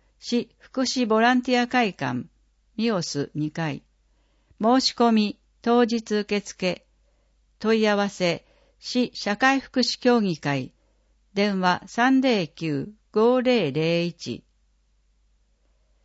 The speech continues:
暮らしの困りごと相談。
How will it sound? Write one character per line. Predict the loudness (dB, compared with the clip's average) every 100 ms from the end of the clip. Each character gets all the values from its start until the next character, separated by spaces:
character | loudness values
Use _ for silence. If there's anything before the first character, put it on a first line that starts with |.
| _ _ _ _
暮 | 0 4
ら | 4
し | 2 2
の | 4 4
困 | 2 2 2
り | 2 2
ご | 0
と | 2 0
相 | 2 2 4
談。 | 2 0 -2